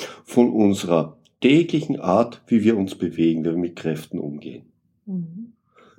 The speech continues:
Speaker 1: Die Folgen sind da. Natürlich, die Folgen, dann weist uns etwas darauf hin, wir haben Schmerz und wir haben Probleme. Das ist eigentlich die, der Hinweis, dass da was nicht stimmt. Das möchten wir dann weghaben.
Speaker 2: Mhm.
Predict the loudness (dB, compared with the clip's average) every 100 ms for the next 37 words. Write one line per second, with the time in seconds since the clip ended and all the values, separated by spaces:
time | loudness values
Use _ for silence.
0 | -4 -2 2 4 4 0 0 0 2 4
1 | 4 -2 -14 _ _ -6 2 4 6 2
2 | -4 -6 0 0 4 6 6 4 4 4
3 | 4 2 2 -2 0 -2 -2 -6 -2 -2
4 | 2 2 4 2 2 0 -2 0 4 4
5 | 2 0 2 0 -2 -8 -2 2 4 4
6 | 2 -6 0 0 0 -4 2 2 2 -6
7 | -6 -4 4 4 4 2 2 -2 0 -2
8 | -2 -6 -8 0 4 4 2 -6 _ -20
9 | _ -6 2 4 4 4 4 4 2 0
10 | -6 -8 -10 -18 _ _ _ _ _ _
11 | -12 -12